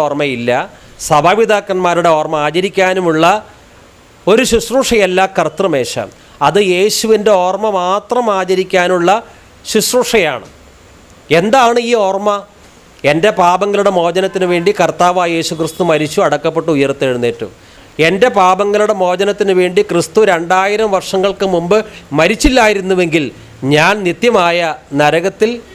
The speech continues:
കിടക്കുമായിരുന്നു. അതുകൊണ്ട് വളരെ നന്ദിയോടെ എൻ്റെ പാപങ്ങളുടെ മോചനത്തിന് വേണ്ടി കർത്താവ് ചിന്തിയ രക്തത്തെയും എൻ്റെ പാപങ്ങളുടെ മോചനത്തിന് വേണ്ടി തകർക്കപ്പെട്ട അവിടുത്തെ ശരീരത്തെയും ഞാൻ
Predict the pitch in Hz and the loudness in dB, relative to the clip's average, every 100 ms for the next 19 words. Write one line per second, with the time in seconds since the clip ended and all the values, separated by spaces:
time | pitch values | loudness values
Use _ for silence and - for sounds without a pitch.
0 | - 156 151 156 202 160 135 123 110 92 | -6 -2 0 0 0 0 0 -4 -8 -12
1 | - - - - 170 220 233 220 196 214 | -20 -20 -10 0 2 4 2 2 2 0
2 | 240 196 202 269 190 156 135 107 - - | 0 -2 -2 0 0 0 -2 -6 -16 -20
3 | - 135 180 226 185 180 185 196 196 190 | -2 0 2 2 4 2 2 0 0 0
4 | 165 180 196 196 196 190 180 175 165 214 | 0 0 0 -2 0 0 0 -2 -2 -4
5 | - - 165 156 - 190 208 214 185 170 | -6 -2 0 0 2 2 2 0 -4 -2
6 | 180 175 143 - 196 165 151 131 98 - | 0 0 0 -4 -4 -2 -2 -4 -8 -16
7 | - - - - - 147 185 226 185 180 | -20 -20 -20 -16 -2 0 2 2 2 2
8 | 190 202 202 185 175 185 202 202 202 190 | 2 0 0 0 0 0 -2 0 0 2
9 | 185 190 202 - - - - - - - | 0 -2 -2 -6 -20 -20 -20 -20 -20 -20
10 | - 190 196 262 - 254 170 - 123 107 | -4 0 2 2 0 0 -2 -2 -4 -4
11 | - 151 196 226 - 175 180 240 226 180 | 0 0 0 -2 -2 -2 -2 -4 0 0
12 | 151 110 - - 135 151 | -2 -6 -12 -4 0 2